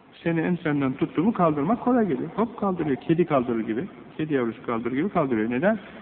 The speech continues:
E, bu adam halterci. Yani riyazat yapa yapa, bedeni, e, çalışma yapa yapa bedeni kuvvetleniyor.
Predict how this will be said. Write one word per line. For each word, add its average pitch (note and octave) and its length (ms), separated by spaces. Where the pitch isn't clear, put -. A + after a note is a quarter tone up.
E, G2 140
bu G#2 100
adam B2+ 200
halterci. A2 600
Yani A#2+ 380
riyazat C#3 540
yapa C3 200
yapa, E3 540
bedeni, C#3 460
e, - 720
çalışma C3 380
yapa C#3 300
yapa G3+ 360
bedeni C3+ 280
kuvvetleniyor. G#2+ 600